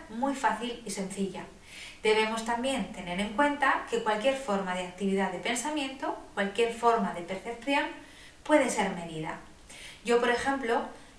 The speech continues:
te puedo contar que con la cámara Kirlian yo podía diagnosticar hasta procesos cancerígenos debido a la información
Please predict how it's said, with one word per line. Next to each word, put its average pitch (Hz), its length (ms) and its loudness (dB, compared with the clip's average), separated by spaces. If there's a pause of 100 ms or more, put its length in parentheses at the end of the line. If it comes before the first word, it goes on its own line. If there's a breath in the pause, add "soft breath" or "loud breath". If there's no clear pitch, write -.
te 214 100 0
puedo 226 500 2
contar 262 440 4
que 196 140 0
con 196 180 0
la 185 120 -2
cámara 196 420 2
Kirlian 247 580 0 (160)
yo 240 440 0
podía 214 520 2 (260)
diagnosticar 196 960 2 (480 loud breath)
hasta 269 540 0 (420)
procesos 214 420 -4
cancerígenos 226 920 -2 (440 loud breath)
debido 240 560 4
a 233 200 6
la 226 100 2
información 220 800 0